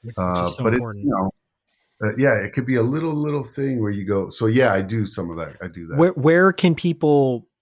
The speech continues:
Speaker 1: like, do you have a website, or where can people connect with you on
Speaker 2: Uh,
Speaker 1: this?
Speaker 2: yeah, they could hit me up on the email. You know, you got my email?
Speaker 1: Yep,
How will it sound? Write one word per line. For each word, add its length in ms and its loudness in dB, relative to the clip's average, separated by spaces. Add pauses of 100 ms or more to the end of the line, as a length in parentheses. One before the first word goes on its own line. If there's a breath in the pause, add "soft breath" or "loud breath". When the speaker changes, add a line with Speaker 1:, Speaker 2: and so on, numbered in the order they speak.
(220)
Speaker 1:
like, 240 -8
do 100 -12
you 100 -6
have 120 -12
a 60 -10
website, 600 -2
or 140 -6
where 200 -2
can 180 -2
people 360 -6 (100)
connect 340 -6
with 140 -10
you 140 -10
on 120 -8
Speaker 2:
Uh, 40 2
Speaker 1:
this? 140 4 (840)
Speaker 2:
yeah, 280 4
they 120 2
could 320 -6
hit 260 0
me 140 4
up 160 0
on 120 0
the 60 4
email. 500 0 (160)
You 140 -6
know, 60 0
you 180 -2
got 160 0
my 140 2
email? 240 0
Speaker 1:
Yep, 180 -2